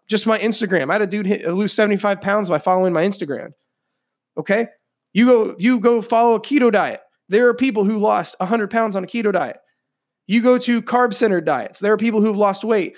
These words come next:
and there's a shredded person associated with a carb diet.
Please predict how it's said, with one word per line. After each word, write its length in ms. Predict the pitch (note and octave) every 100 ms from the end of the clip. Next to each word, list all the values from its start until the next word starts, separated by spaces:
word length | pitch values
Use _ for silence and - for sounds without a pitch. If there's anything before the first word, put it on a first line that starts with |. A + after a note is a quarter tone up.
| _
and 80 | D#3+
there's 120 | F#3+
a 20 | F3+
shredded 360 | - A#3 F#3
person 280 | F#3 F3 F#3
associated 440 | F3 G#3+ G3 F#3+
with 120 | F#3 E3
a 40 |
carb 280 | - A3 E3+
diet. 280 | D3 F2